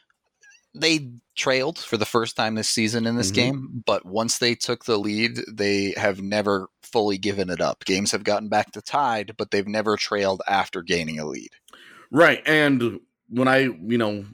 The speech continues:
Speaker 2: why is it important that they haven't given up a third period goal?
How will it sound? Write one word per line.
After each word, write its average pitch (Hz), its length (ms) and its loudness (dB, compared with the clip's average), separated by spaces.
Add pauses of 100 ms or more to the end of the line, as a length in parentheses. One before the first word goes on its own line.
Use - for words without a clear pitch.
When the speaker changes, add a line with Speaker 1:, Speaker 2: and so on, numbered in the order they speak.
Speaker 2:
why 92 460 0
is 120 160 2
it 113 100 0
important 110 380 -2
that 110 100 -2
they 113 100 0
haven't 113 220 0
given 107 160 -2
up 113 140 0
a 101 60 -8
third 117 260 4
period 117 260 2
goal? 135 420 4